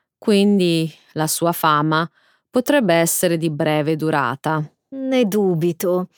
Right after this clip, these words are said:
Speaker 2: Alcuni politici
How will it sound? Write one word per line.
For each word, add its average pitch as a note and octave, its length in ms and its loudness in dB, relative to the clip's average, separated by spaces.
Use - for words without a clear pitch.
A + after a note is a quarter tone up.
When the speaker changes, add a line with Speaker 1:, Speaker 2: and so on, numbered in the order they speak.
Speaker 2:
Alcuni D4 640 0
politici D4+ 1080 -2